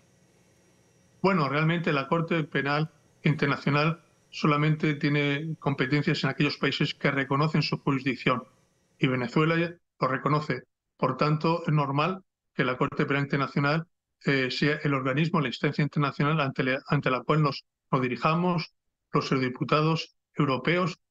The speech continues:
para que tome cartas en el asunto. Estamos hablando de crímenes muy graves, gravísimos. No nos olvidemos que la libertad de los, de los venezolanos está en juego. Eh, ha habido más de veinte muertos tras las últimas elecciones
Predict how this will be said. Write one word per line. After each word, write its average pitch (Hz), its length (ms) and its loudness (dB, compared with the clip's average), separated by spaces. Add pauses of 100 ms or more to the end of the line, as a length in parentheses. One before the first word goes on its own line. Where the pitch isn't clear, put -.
(100)
para 135 200 0
que 131 80 -2
tome 151 260 0
cartas 156 320 -4
en 139 60 -2
el 131 60 -6
asunto. 127 380 -2
Estamos 175 340 2
hablando 160 220 4
de 143 100 0
crímenes 147 480 2
muy 147 160 2
graves, 135 440 -2 (500)
gravísimos. 143 720 0 (420)
No 160 60 2
nos 160 160 2
olvidemos 160 560 0 (240)
que - 100 -2
la 139 80 2
libertad 135 560 -2 (280)
de 143 100 2
los, - 380 -4
de 143 200 2
los 131 140 0
venezolanos 143 540 0
está - 180 -2
en 120 80 -6
juego. 180 440 0 (460)
Eh, 139 240 2
ha 156 80 0
habido 160 260 2
más 151 220 0
de 151 80 -2
veinte 147 300 0
muertos 147 500 -4
tras 139 120 -4
las 123 160 -2
últimas 147 420 0
elecciones 156 720 0